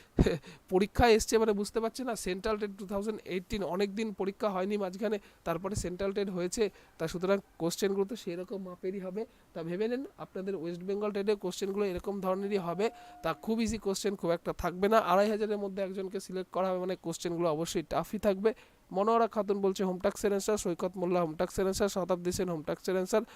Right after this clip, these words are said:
সুলেখা ঘোষ, "স্যার, আমি আপনার প্রতি ক্লাস এ নোট করি, তা লাইভ ক্লাস এ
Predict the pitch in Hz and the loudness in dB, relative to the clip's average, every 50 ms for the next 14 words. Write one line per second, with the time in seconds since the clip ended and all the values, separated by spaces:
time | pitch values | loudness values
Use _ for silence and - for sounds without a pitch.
0 | - - - - - - 226 233 233 226 254 226 190 226 220 240 - - 226 - | -20 -20 -20 -18 -6 0 4 6 6 6 4 4 4 6 4 4 4 0 -2 2
1 | - 233 214 208 208 - - - - - - - 196 208 226 247 233 - - - | 6 8 8 8 6 2 -6 -20 -18 -4 2 4 4 6 6 6 4 4 4 4
2 | 185 196 - 202 214 220 220 220 - - - - _ _ _ - 190 196 196 - | 2 2 4 4 6 6 6 6 4 -2 -12 -20 _ _ _ 6 8 8 8 8
3 | 277 240 - - - 202 196 208 - - - - - - 226 240 254 262 - - | 4 2 2 4 6 8 8 10 8 6 2 0 4 4 6 6 4 2 0 -2
4 | 185 190 196 208 202 - - - 175 170 185 - - - - - _ _ - - | 0 4 4 4 4 4 2 0 2 2 2 0 -4 -8 -16 -20 _ _ -20 -20
5 | - _ _ - 175 180 175 - - - _ _ _ _ _ _ _ - - - | -20 _ _ 6 8 8 8 8 4 0 _ _ _ _ _ _ _ -18 -12 -6
6 | 160 165 175 190 214 240 247 - _ - 202 214 240 240 - - - - 196 208 | -4 0 2 2 2 0 0 -4 _ -2 0 0 0 -2 -4 -8 -6 -2 0 0
7 | 202 | 0